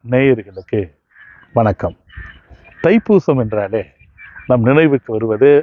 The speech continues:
வள்ளலாரும் முருகப்பெருமானும் தான். தை மாதத்திலே வருகிற முழு நிலவு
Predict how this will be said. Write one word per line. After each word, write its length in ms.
வள்ளலாரும் 600
முருகப்பெருமானும் 800
தான். 200
தை 120
மாதத்திலே 500
வருகிற 340
முழு 240
நிலவு 320